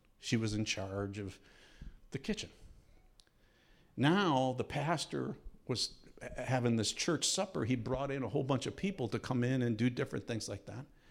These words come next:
And she couldn't handle it, so she locked herself in the kitchen. And won't let any of the church supper people, you know, come in to set up the, set up the church supper, you know.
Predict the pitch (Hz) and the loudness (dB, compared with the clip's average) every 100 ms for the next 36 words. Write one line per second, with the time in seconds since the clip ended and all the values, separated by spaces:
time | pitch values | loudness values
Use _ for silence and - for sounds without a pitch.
0 | - - - - 123 - - 185 185 185 | -20 -20 -20 0 0 2 2 2 2 6
1 | 170 131 170 254 247 110 - - - - | 6 6 6 4 4 2 0 -8 -20 -16
2 | - 135 - 120 131 113 123 - - 123 | -4 0 2 0 0 -2 -4 -8 -2 0
3 | 110 - 113 - - - - - - - | 2 -2 -4 -12 -16 -16 -2 -2 -2 -8
4 | - - - - - - - - - - | -8 -10 -10 -20 -20 -20 -20 -20 -20 -20
5 | - - - - - - - - - 135 | -20 -20 -20 -20 -20 -20 -20 -20 0 8
6 | 131 156 135 139 135 139 156 139 117 117 | 10 10 10 6 6 8 10 8 2 2
7 | - 156 - - 143 139 - 110 - 113 | 4 4 4 0 0 -2 -2 -4 -4 -4
8 | 104 117 131 113 98 - 127 131 120 117 | -4 -2 2 2 2 4 8 10 8 6
9 | 196 196 151 - - 120 113 - 110 101 | 2 -2 -2 -2 2 2 0 -2 -4 -4
10 | - - - - - 147 117 - 120 - | -8 -16 -16 -4 2 6 4 2 -2 0
11 | 107 - - - - - | 0 0 -2 -6 -14 -12